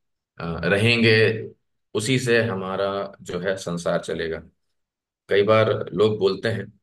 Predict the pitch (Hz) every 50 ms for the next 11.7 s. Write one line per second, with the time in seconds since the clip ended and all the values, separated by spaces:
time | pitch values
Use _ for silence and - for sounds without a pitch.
0 | _ _ - - 85 82 82 82 85 87 87 - - 95 95 90 - 87 85 87
1 | 87 90 87 87 82 80 78 85 87 85 - _ _ _ _ _ _ _ _ _
2 | _ _ _ _ - - _ _ _ _ _ _ _ _ _ - 104 95 92 101
3 | 101 101 98 - 110 107 104 92 104 104 101 92 - 65 - - _ _ _ _
4 | _ _ - - 101 104 107 120 120 120 117 123 117 113 120 113 110 110 117 117
5 | 117 - 101 104 104 - 127 113 107 107 104 - 113 107 110 113 110 110 110 110
6 | 120 117 110 101 95 104 123 135 - - _ _ _ _ _ - 101 101 101 107
7 | 104 104 107 107 107 113 120 127 131 127 - 117 110 110 117 113 107 101 95 98
8 | 95 95 92 87 92 90 - - _ _ _ _ _ _ _ _ _ _ _ _
9 | _ _ - 85 87 - 104 98 90 87 87 - - - 95 95 101 98 98 -
10 | - 104 104 101 104 110 104 98 98 101 101 104 104 104 98 101 95 95 101 98
11 | 104 101 98 101 98 98 107 104 104 92 92 90 90 90